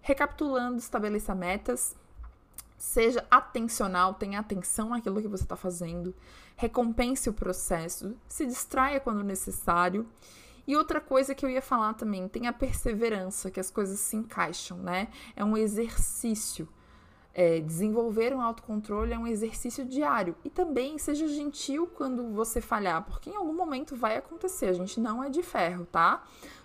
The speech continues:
Tudo que eu falei aqui é pra te ajudar a manter uma constância, mas não é pra transformar essa constância em rigidez.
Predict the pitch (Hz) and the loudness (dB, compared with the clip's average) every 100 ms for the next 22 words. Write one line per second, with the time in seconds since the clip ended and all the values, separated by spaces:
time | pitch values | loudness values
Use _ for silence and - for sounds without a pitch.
0 | - 302 440 403 370 285 262 233 202 - | -2 2 2 2 4 4 4 2 -2 -4
1 | 233 285 247 233 240 233 247 240 208 247 | -4 -2 -2 -2 -4 -2 -4 0 2 2
2 | 247 233 269 269 254 262 - 381 - - | 0 -2 0 2 0 0 -6 -6 -8 -6
3 | - 247 214 - 190 175 202 269 403 320 | -4 -2 -2 -4 -4 0 0 -2 -4 -4
4 | 240 233 220 214 208 214 196 196 - 247 | -4 -4 -2 -2 -2 -6 -6 -6 -4 -2
5 | - 254 240 240 247 233 220 180 190 165 | -2 -2 0 0 0 -4 -4 2 4 4
6 | 160 - - | 0 -6 -8